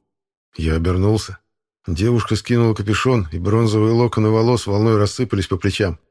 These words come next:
А она красотка. Под жарким местным солнцем кожа приобрела ровный загар красивого цвета,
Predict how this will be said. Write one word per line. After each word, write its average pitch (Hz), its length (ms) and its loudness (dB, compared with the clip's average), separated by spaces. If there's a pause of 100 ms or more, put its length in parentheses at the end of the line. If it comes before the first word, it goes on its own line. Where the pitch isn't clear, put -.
(640)
А - 200 0
она 98 180 2
красотка. 110 680 -2 (1120)
Под 76 140 -6
жарким 98 420 -2
местным 104 340 0
солнцем 113 420 -2
кожа 107 320 -2
приобрела 101 500 2
ровный 104 300 2
загар 98 380 0
красивого 107 460 0
цвета, 104 420 -2